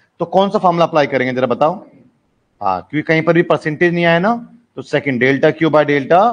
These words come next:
P into P by Q। खैर first भी कर सकते हैं, कोई उसमें मना नहीं है, percentage change in quantity भी निकाल सकते हो आप, percentage change in price भी निकाल सकते हो आप,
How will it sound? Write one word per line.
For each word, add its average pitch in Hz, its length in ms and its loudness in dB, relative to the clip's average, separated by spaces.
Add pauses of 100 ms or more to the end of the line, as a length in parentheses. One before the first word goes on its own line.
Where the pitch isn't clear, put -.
(520)
P 139 80 2 (300)
into 131 240 -2 (160)
P 135 180 2
by 151 160 4 (160)
Q। 113 160 -6 (440)
खैर 226 180 6
first 165 220 -2
भी 214 100 -2
कर 202 120 2
सकते 170 260 -2
हैं, 208 120 2
कोई 185 180 2
उसमें 170 200 -4
मना 156 160 2
नहीं 156 120 -2
है, 196 100 -2
percentage 156 380 -2
change 156 140 -4
in - 120 -8
quantity 131 240 0
भी 147 80 0
निकाल 147 220 0
सकते 143 260 -8
हो 147 60 2
आप, 143 180 -4 (520)
percentage 147 360 -2
change 151 220 0
in 196 120 -4 (460)
price 135 260 2
भी 156 80 -4
निकाल 147 220 0
सकते 151 240 -6
हो 151 80 0
आप, - 240 -6